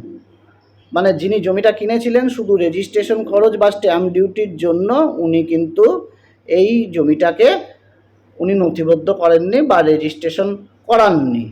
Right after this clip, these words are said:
শুধু টাকার খরচে এটা করেছেন। তাহলে পরবর্তী সময়ে ওই জমির যিনি মালিক ছিলেন,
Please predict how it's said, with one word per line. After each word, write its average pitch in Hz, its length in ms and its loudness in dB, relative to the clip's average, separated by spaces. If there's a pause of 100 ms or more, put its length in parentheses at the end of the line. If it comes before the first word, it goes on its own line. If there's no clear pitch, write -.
(360)
শুধু 240 200 2 (520)
টাকার 240 340 0
খরচে 135 480 -4 (1000)
এটা 202 220 2
করেছেন। 139 440 -8 (1200)
তাহলে 240 360 4 (640)
পরবর্তী 285 500 4
সময়ে 202 400 2 (180)
ওই 240 220 6 (160)
জমির 208 460 4
যিনি 202 260 -4 (120)
মালিক 175 440 2
ছিলেন, 220 360 2